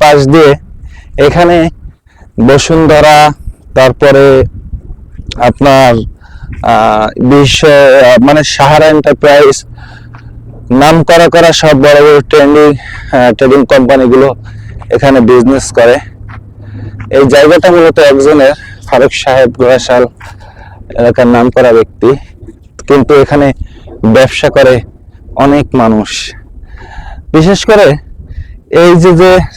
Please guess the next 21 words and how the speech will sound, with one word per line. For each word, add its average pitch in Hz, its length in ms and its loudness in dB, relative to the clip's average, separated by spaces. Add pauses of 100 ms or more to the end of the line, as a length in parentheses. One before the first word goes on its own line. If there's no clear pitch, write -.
শীতের 180 380 0 (100)
ছয় 165 280 2
মাস 139 220 -2 (760)
বেশি 151 300 0
চাহিদা 131 340 2 (100)
থাকে। 110 220 -12 (880)
দেখেন 123 320 -4 (880)
এই 139 140 0
সাইডটা 151 440 -2 (800)
পুরোটা 151 440 0
শুধু 139 180 -2 (120)
কয়লা 139 380 4
আর 127 80 -2 (100)
কয়লা, 120 280 0 (840)
বিশাল 143 320 0 (120)
পাহাড়। 123 340 0 (1500)
এটা - 240 -6
কি 151 140 0
উঠে - 240 2
যায়? 120 200 2 (4000)
বিশাল 160 340 0